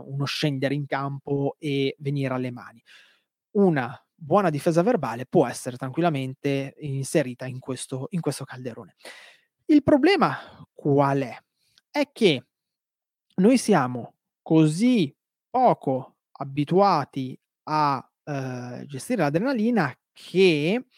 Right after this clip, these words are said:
ehm, nel momento in cui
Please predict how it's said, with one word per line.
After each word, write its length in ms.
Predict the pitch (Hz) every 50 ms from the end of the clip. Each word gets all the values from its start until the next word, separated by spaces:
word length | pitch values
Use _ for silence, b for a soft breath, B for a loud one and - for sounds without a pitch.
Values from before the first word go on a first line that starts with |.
| B B B B B B B B
ehm, 1120 | - 175 160 151 143 139 139 135 135 131 131 127 127 127 127 127 127 123 127 123 123 123 - - _ 156
nel 340 | 156 156 147 143 151 175 190
momento 300 | 190 202 226 254 220 -
in 100 | 233 208
cui 500 | - - 240 220 196 170 147 139 -